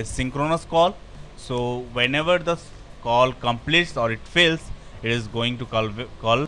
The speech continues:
callback interface, and that is different methods like failed, completed, or cancelled.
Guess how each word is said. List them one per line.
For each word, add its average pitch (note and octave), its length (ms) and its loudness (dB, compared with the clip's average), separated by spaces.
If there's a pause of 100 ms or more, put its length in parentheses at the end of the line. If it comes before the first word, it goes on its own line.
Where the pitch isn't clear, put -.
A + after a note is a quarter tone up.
(100)
callback B2 340 6
interface, G#2+ 560 -4 (300)
and G#2+ 160 0
that A#2 140 4
is E3 300 2 (440)
different A2+ 320 -6
methods D#3+ 680 0
like A2+ 240 2 (680)
failed, C#3 320 4 (440)
completed, C#3 600 0 (420)
or A#2+ 280 0
cancelled. G#2+ 460 -2